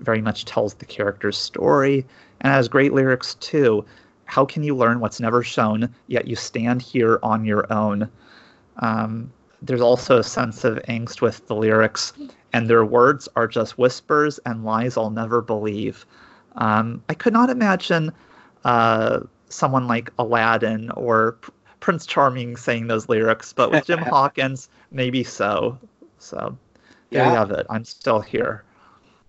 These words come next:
Speaker 2: Yeah. Oh, that's a fantastic choice. It's, it's unusual. It's one, it's, you know, it's, it's, uh, a little bit of an unknown song from a little bit of an unknown film still, but,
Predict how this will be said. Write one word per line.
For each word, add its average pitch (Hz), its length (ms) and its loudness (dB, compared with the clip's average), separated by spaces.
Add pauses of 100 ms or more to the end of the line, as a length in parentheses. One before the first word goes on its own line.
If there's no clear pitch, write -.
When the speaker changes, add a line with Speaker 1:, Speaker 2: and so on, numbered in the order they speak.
(120)
Speaker 2:
Yeah. 123 280 0 (120)
Oh, 120 180 0
that's 113 320 -2
a 117 100 -2
fantastic 110 720 -6
choice. 80 520 -10 (760)
It's, - 380 -6 (100)
it's 113 260 -6
unusual. 110 680 0
It's 98 140 -6
one, 113 300 -2
it's, - 300 -10 (260)
you 170 100 4
know, 123 180 6
it's, 113 380 -4
it's, - 360 -8 (520)
uh, 110 360 -4 (680)
a - 40 -4
little 139 260 6
bit 123 180 6
of 117 100 2
an 117 120 -4
unknown 113 460 -4
song 113 360 -2
from 107 180 -10
a 110 40 -4
little 113 260 0
bit 110 200 0
of 104 100 0
an 101 140 -4
unknown 101 460 -2
film 113 380 -2
still, 92 540 -2
but, 95 240 -2